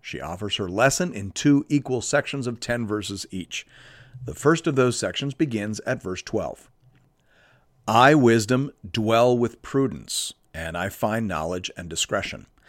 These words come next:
The fear of the Lord is hatred of evil. Pride and arrogance, and the way of evil and perverted speech I hate." So in these opening verses of her speech, woman wisdom tells us where she may be found. In essence, she gives us coordinates.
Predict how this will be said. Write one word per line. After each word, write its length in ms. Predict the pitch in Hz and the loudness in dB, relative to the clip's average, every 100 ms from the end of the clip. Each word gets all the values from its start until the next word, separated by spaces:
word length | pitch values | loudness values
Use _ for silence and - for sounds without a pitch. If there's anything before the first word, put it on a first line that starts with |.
| - - - | -20 -12 -6
The 80 | |
fear 380 | 98 - 156 165 | -6 8 10 10
of 180 | - 113 | 8 4
the 80 | 117 | 6
Lord 340 | 120 139 208 | 10 10 10
is 240 | - 117 - | 8 4 6
hatred 440 | 131 139 - 143 | 6 6 6 6
of 100 | 117 | 6
evil. 380 | 139 165 69 - _ _ | 4 2 -4 -10 _ _
Pride 520 | - 120 120 135 143 131 | 0 6 8 10 8 4
and 180 | 113 117 | -4 -2
arrogance, 600 | 104 107 123 180 214 - - _ _ _ | 2 4 4 0 -4 -8 -14 _ _ _
and 120 | 85 | -10
the 80 | 87 | -6
way 260 | 87 117 185 | 2 6 6
of 140 | 107 | 4
evil 360 | 95 87 92 - | 0 -2 -4 -6
and 260 | 98 98 | -8 -8
perverted 480 | 95 92 85 82 87 | -6 -6 -4 -6 -6
speech 360 | - 73 67 - - | -10 -10 -10 -12 -12
I 180 | 73 | -12
hate." 400 | 73 - 110 69 - _ _ _ _ - - - - - | -10 -4 -4 -4 -14 _ _ _ _ -20 -20 -20 -16 4
So 180 | 170 | 6
in 160 | 160 143 | 8 6
these 260 | 165 160 - | 4 4 2
opening 400 | - 151 139 123 | 4 6 4 2
verses 440 | 101 131 143 110 98 | 2 4 4 0 -2
of 80 | 98 | -2
her 80 | |
speech, 420 | 95 - 147 113 - | -2 0 0 0 -8
woman 340 | 110 127 139 120 | -4 -2 -2 0
wisdom 460 | 123 120 110 104 - | 0 0 -6 -8 -8
tells 380 | - 160 165 | -2 0 0
us 160 | 131 120 | -2 -2
where 200 | 120 113 | 0 0
she 200 | - 117 | 0 -4
may 160 | 98 87 | -6 -6
be 100 | 87 | -10
found. 640 | - 127 131 95 58 - | -6 -2 0 0 -4 -6
In 140 | 120 | 4
essence, 400 | 147 - 98 - - | 4 4 -4 -8 -6
she 200 | - 117 | -4 -2
gives 200 | 107 101 | -2 -4
us 200 | 101 - _ | -8 -10 _
coordinates. 680 | - 139 147 147 85 - - | -4 0 2 0 -4 -6 -8